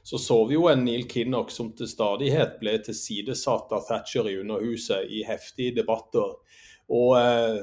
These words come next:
jo mer til veggs Neil Kinnock, eh, ble satt, jo rødere ble han jo i sitt walisiske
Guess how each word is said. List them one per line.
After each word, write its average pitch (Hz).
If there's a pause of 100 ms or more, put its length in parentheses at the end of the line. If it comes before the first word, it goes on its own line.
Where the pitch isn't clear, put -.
(160)
jo 131
mer 127
til 113
veggs 120
Neil 120
Kinnock, 123
eh, 117
ble 123
satt, 143
jo 120
rødere 113
ble 120
han 135
jo 107
i 104
sitt -
walisiske 113